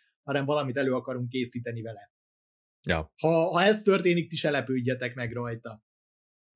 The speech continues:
Speaker 1: De
Speaker 2: Tudjátok
Speaker 1: persze lehet, hogy meglepnek minket, és, eh, Taker ellovagol a naplementébe egy kis promózás után.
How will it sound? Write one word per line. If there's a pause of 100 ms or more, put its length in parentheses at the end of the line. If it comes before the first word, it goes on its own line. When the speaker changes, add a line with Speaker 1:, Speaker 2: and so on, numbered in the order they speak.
(460)
Speaker 1:
De
Speaker 2:
Tudjátok
Speaker 1:
persze
lehet,
hogy
meglepnek
minket,
és,
eh,
Taker
ellovagol
a
naplementébe (240)
egy
kis
promózás
után.